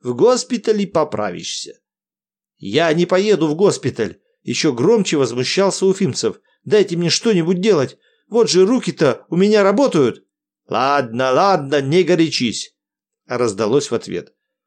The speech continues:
Сразу несколько голосов принялись успокаивать раненого Уфимцева. Ребята как могли помогали до прихода санитаров. «А ведь если глаза, это серьёзно», с тревогой подумала Маша.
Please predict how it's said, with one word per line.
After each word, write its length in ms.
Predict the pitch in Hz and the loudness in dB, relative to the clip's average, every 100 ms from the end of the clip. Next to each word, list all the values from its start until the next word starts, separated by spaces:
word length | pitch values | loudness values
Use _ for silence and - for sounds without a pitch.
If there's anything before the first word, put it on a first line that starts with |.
| _ - | _ -14
Сразу 400 | - 196 247 208 | -4 -2 -2 -2
несколько 460 | 214 208 202 180 | -4 -2 -6 -6
голосов 580 | 165 175 170 - 202 190 | -2 0 0 0 0 -2
принялись 520 | - 190 185 180 180 | -6 -2 0 2 0
успокаивать 720 | 175 - 180 170 196 185 160 147 | -4 -4 -6 -2 0 2 2 2
раненого 480 | 151 147 143 143 | 2 2 0 0
Уфимцева. 840 | 151 147 160 123 107 110 95 90 - _ _ _ | 0 0 -2 -4 -4 -6 -6 -8 -16 _ _ _
Ребята 400 | 120 165 220 214 | -2 0 0 0
как 240 | 185 175 165 | -4 -6 -4
могли 380 | 175 160 202 | -2 -2 -4
помогали 520 | 208 151 147 143 175 156 | -2 -2 -2 0 0 0
до 120 | 135 | -2
прихода 460 | 135 127 147 147 | -4 -2 0 0
санитаров. 760 | 131 135 120 110 104 80 65 _ _ _ _ _ _ _ _ _ | -2 -4 -6 -4 -4 -6 -8 _ _ _ _ _ _ _ _ _
«А 140 | 110 | -10
ведь 360 | 101 117 101 - | -4 -4 -6 -14
если 520 | - 110 113 - 107 | -18 -10 -8 -6 -6
глаза, 680 | 101 107 101 90 147 143 - _ _ _ - | -6 -4 -4 -4 -4 -6 -18 _ _ _ -12
это 240 | 104 - | -10 -8
серьёзно», 720 | - 120 104 156 - 98 87 _ _ _ - | -6 -6 -4 -6 -6 -10 -12 _ _ _ -20
с 120 | - | -10
тревогой 420 | 120 120 113 104 | -4 -2 -2 -2
подумала 420 | 143 117 104 104 | -4 -4 -4 -4
Маша. 400 | 120 101 - - | -6 -8 -10 -18